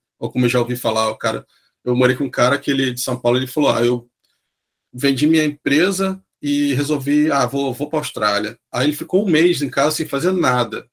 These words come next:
até o dia da viagem. Ficou... e chegou sem falar nada do tipo,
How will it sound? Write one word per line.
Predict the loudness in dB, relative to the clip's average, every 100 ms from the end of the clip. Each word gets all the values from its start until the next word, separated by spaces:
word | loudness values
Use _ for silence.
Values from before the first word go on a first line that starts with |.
| -18
até | -8 -2 2 2 -2 -8
o | -6
dia | -4
da | -4
viagem. | -2 0 0 -4
Ficou... | -10 -10 -10 _ _ _ _ _
e | 0
chegou | 2 2 2
sem | 0
falar | 0 0 2
nada | 2 0 0
do | -2 -2
tipo, | 2 0 2 2 2 -2